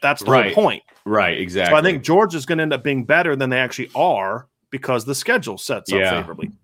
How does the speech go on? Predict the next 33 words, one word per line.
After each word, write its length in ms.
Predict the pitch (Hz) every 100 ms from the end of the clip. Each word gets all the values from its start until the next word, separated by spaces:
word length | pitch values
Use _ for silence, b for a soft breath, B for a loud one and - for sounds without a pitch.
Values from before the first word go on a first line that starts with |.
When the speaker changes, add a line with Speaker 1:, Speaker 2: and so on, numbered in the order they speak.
| _ -
Speaker 1:
Whereas 340 | 175 170 147
Florida 460 | - 190 220 254 190
could 140 | 151
actually 320 | 165 208 -
be 120 | 151 139
b-, 160 | 107 151
a 100 | 127
better 260 | 156 151
team 600 | - - 226 185 110 127 135
and 140 | 131
have 160 | 165 139
a 80 |
worse 320 | 127 156 139 -
record 360 | 202 185 147
because 220 | 139 147 135
they 80 | 170
gotta 120 | -
play 280 | 143 131 -
at 200 | 147 180
L 160 | 151 139
S 140 | 123
U, 280 | 110 110 131 135
home 220 | 160 196
against 220 | 180 175
Bama, 320 | - 104 104 120
and 120 | 135
then 120 | 135 123
Georgia 320 | 139 151 120
on 100 | 131
a 60 |
neutral 280 | 127 139 165
field. 360 | - 285 - - _ _ _
Speaker 2:
Yeah. 300 | 87 85 82